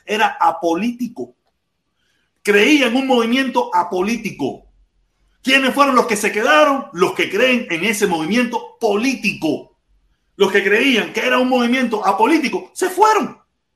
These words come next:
Por eso más nunca van a poder tener y más nunca han tenido cuatrocientas personas,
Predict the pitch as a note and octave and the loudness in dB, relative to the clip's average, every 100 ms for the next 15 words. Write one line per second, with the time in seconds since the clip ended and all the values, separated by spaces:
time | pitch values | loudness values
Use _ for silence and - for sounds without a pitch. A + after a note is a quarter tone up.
0 | _ _ _ _ _ - _ A3+ G#3+ A3+ | _ _ _ _ _ -20 _ 2 2 0
1 | B3 A#3+ G#3+ G#3+ A3 G3+ A3+ - C3+ C3+ | -2 0 2 0 0 -6 -8 -8 -6 2
2 | G#3+ A#3 G3+ F3 D#3+ F3+ G#3 B3+ A#3 A#3+ | 2 2 -2 0 2 4 4 0 0 -2
3 | A#3 D3+ F3+ F#3+ B3 A#3+ E3+ F#3 G3+ A#3+ | -2 -4 -2 2 2 0 -2 -2 0 4
4 | A#3+ G3+ F#3 - - _ _ _ _ _ | 4 4 2 0 -6 _ _ _ _ _
5 | F#3+ F#3+ F3+ E3+ F#3 G#3+ A#3+ B3 C#4 D4+ | -8 -4 -4 -4 -4 -4 -6 -6 -6 -6
6 | D4 | -8